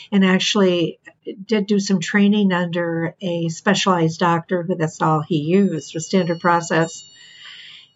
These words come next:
And I, I found it very intriguing that as I started to use standard process, being a nutritionist,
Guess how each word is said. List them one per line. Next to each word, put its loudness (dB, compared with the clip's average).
And 4
I, 2
I -2
found 0
it 0
very 4
intriguing -4
that -4
as 2
I 4
started -2
to 2
use 0
standard -2
process, -6
being -2
a -6
nutritionist, -8